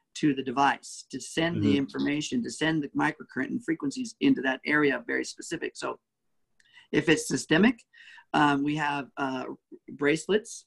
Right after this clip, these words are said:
Speaker 1: wristband
Speaker 2: Mm-hmm.
Speaker 1: bracelets. These are actually electrodes.
Speaker 2: Mm-hmm.
Speaker 1: Um, and then we plug the wire onto the bracelet,
Speaker 2: Mm-hmm.
Speaker 1: and there's one on each hand, on each
Speaker 2: Mm-hmm.
Speaker 1: arm.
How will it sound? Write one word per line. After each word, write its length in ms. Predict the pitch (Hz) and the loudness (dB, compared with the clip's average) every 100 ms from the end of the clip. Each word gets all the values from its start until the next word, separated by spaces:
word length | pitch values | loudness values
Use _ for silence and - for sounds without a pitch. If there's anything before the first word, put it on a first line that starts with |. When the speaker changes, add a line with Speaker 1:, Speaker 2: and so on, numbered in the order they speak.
| - | -6
Speaker 1:
wristband 500 | 139 160 - 156 156 143 | 0 0 0 -2 2 0
Speaker 2:
Mm-hmm. 60 | |
Speaker 1:
bracelets. 380 | 131 151 180 214 | 0 -2 -2 -2
These 180 | 156 147 | 0 0
are 100 | 139 | 0
actually 320 | 147 156 - 131 | -2 -4 -4 -2
electrodes. 760 | 135 190 - 147 147 190 - _ _ - | -2 -4 -6 -4 -4 -6 -16 _ _ -4
Speaker 2:
Mm-hmm. 140 | 120 117 | 2 6
Speaker 1:
Um, 460 | 143 139 139 135 - _ - | 6 6 6 4 2 _ 0
and 140 | 147 | 4
then 200 | 147 143 | 4 2
we 300 | - 151 143 - _ _ _ 156 | 4 4 4 0 _ _ _ -4
plug 320 | 170 165 156 | 0 0 2
the 100 | 143 | 2
wire 400 | 151 151 147 147 | 2 2 0 -2
onto 300 | 151 156 143 | -2 -4 -4
the 80 | 127 | -6
bracelet, 460 | - 175 - - - _ _ _ _ 120 | -4 -4 -4 -6 -8 _ _ _ _ -2
Speaker 2:
Mm-hmm. 120 | 113 | 2
Speaker 1:
and 220 | 131 131 | 2 0
there's 180 | 135 131 | -2 -4
one 200 | 156 156 | -2 0
on 140 | 143 | 0
each 220 | 147 143 - | 0 -2 -4
hand, 360 | 165 196 240 - _ | -2 -2 -2 -6 _
on 140 | 135 135 | -4 -2
each 100 | 127 | 0
Speaker 2:
Mm-hmm. 80 | - | 0
Speaker 1:
arm. 220 | 208 285 | 0 0